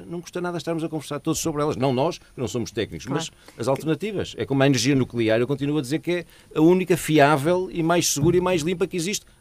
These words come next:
Speaker 1: atualmente. Amanhã pode ser outra.
Speaker 2: Ora, vamos mudar de tema, vamos para o tema do José Costa e Sousa, que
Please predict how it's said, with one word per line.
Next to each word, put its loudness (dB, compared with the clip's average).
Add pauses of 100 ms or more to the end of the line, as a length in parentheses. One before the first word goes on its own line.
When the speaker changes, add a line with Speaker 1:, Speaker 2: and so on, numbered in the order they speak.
(240)
Speaker 1:
atualmente. 0 (240)
Amanhã 0
pode -2
ser -2
outra. 0
Speaker 2:
Ora, 6
vamos 0
mudar 4
de -12
tema, -2
vamos -2
para -2
o 0
tema -2
do -6
José -2
Costa -4
e 0
Sousa, -4 (260)
que -4